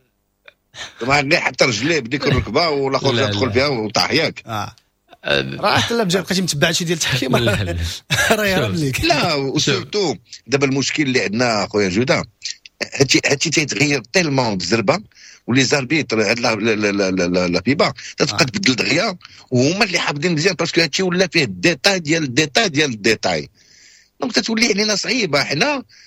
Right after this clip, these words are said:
Speaker 1: حنا راه حنا بحالنا بحال الناس كلهم. لا ما عندنا، ما، ما خبراء، ما هادي، ما والو. راه بدنا نعطيو واحد الرأي نتاعنا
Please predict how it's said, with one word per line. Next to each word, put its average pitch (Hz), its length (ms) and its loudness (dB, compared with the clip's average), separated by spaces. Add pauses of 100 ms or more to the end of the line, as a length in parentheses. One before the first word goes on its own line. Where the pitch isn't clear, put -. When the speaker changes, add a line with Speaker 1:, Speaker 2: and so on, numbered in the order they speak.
(220)
Speaker 1:
حنا 349 160 -2
راه 320 80 2
حنا 262 140 -4
بحالنا 262 240 0
بحال 254 180 0
الناس 214 200 0
كلهم. 185 420 0 (180)
لا 180 80 -2
ما 185 120 0
عندنا، 151 540 0
ما، 135 300 0 (360)
ما 165 80 6
خبراء، 139 720 0
ما 127 260 2
هادي، 160 160 -2
ما 156 120 2
والو. 98 360 0
راه 151 140 2
بدنا 147 160 -2
نعطيو 156 280 0
واحد 127 240 2
الرأي 131 300 2
نتاعنا 156 540 0